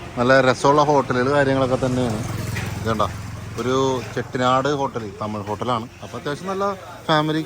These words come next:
ഫുഡൊക്കെ അടിക്കാൻ പറ്റിയപ്പോ ഉണ്ട്. അപ്പൊ നമ്മുടെ ഇഷ്ടം അനുസരിച്ച് ഇത് ഇവിടെ സാധനങ്ങൾ സെറ്റ് ചെയ്യുന്നുണ്ട്. ഇത് ഫിഷാണ് സെറ്റ് ചെയ്യണത്. ഇത് നമ്മളെ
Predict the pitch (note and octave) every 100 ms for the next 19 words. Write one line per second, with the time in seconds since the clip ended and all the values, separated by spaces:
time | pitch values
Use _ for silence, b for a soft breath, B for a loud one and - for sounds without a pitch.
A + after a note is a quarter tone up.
0 | - D#3 D3+ D3 C#3+ D3+ D3 C#3+ D3 B2+
1 | E3 - - - A#2+ A#2+ A#2 C#3+ - D#3
2 | C#3+ C#3+ C#3+ C#3+ C#3 C3 C#3 A#2+ A#2+ B2+
3 | C3 - B2+ A#2 G#2+ - - - - -
4 | F3 G3 A3 G#3+ F#3 A3 G#2 A2+ C3 C3+
5 | C#3+ - - D3 B2 A#2+ A2+ A#2 G#2 F#2+
6 | - - - D3 C#3 D3 D3 D3 C#3+ C3+
7 | A#2+ B2+ - - - G2 G2 G2+ A2